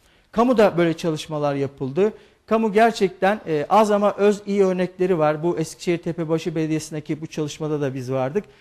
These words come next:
Ve şimdi bunlar ciddi anlamda bir ekip oluştular ve bu Horizon yirmi yirmiden beş milyon euroluk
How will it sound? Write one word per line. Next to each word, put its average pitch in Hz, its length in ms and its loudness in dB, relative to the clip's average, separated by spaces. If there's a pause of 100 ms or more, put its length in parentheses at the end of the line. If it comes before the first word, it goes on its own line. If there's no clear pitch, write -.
(160)
Ve 185 80 4
şimdi 196 320 -4
bunlar 190 340 0 (440)
ciddi 175 360 -4
anlamda 170 520 -2
bir 180 160 0
ekip 208 300 -6
oluştular 190 520 0
ve 185 120 2
bu 180 120 0
Horizon 185 380 2
yirmi 185 280 -2
yirmiden 175 440 -2 (100)
beş 214 320 2
milyon 165 460 -4
euroluk 180 540 0